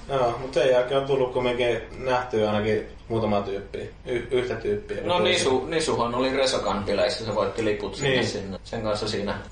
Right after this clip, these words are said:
Speaker 2: heitettiin läppää.
Speaker 1: Joo, Nisu on tullut nähtyä muutama, tai siis silleen nyt viime aikoina useamman kerran, mutta siis e-, ekan kerran varmaan näin sen silloin, kun mä olin ite ekan kerran Gamescomissa, niin
Speaker 2: Joo.
Speaker 1: oli siellä silloin. Niin kuin teikäläisenkin.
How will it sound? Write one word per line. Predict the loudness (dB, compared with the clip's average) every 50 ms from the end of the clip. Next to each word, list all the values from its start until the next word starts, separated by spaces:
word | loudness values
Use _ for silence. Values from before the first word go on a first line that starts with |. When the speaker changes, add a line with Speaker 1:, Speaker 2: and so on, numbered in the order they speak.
| -4 -2
Speaker 2:
heitettiin | 0 0 0 0 -2 -4 -6 -2 0
läppää. | 0 0 0 -2 -4 -2 0 0 0 0 -2 -6 -6
Speaker 1:
Joo, | -4 0 0 2 2
Nisu | 2 2 2 2 2
on | 2 2
tullut | 2 2 2 2
nähtyä | 0 0 0 0 0 2
muutama, | 2 2 2 2 2 2 2 2 0 -2 -4 -2
tai | 0 0 2
siis | 2 0 0
silleen | 0 2 4 4 4 4 2 0 -2 -6 -10 -8
nyt | -6 -4 -4 -4 -6 -4 0
viime | 2 2 4 4 2
aikoina | 2 2 0 -2 -2 -4 -8 -12 -14 -16 -14 -12
useamman | -8 -2 -2 0 2 2 0 -2 -2
kerran, | 0 2 2 4 4 4 2 0 0 -2
mutta | -4 -8 -10 -6 -6 -4
siis | -2 -2 -2 -2 -4 -6 -10 -14 -10 -4
e-, | -2 0 0 -2 -2 -4 -4 -2 -2
ekan | 0 0 0
kerran | 2 2 2 2 2
varmaan | 2 0 2 0 0 0
näin | 0 0 0
sen | 0 0
silloin, | 0 0 2 2 0 -2 -4 -8 -14 -16 -12
kun | -8 -4
mä | -4 -2
olin | 0 0
ite | 0 0 0 0 0
ekan | -2 -2 -2
kerran | 0 0 0 0 0
Gamescomissa, | 0 0 0 -2 -4 -4 -2 -2 -2 -2 -4 -4 -6 -6 -6
niin | -8 -8 -6 -2
Speaker 2:
Joo. | 0 0 2 2
Speaker 1:
oli | 0 0
siellä | 0 0 0 0
silloin. | -2 -4 -4 -6 -8 -4 -2
Niin | 0 0
kuin | 0 2 2
teikäläisenkin. | 2 2 4 4 2 2 2 0 -4 -8 -8 -10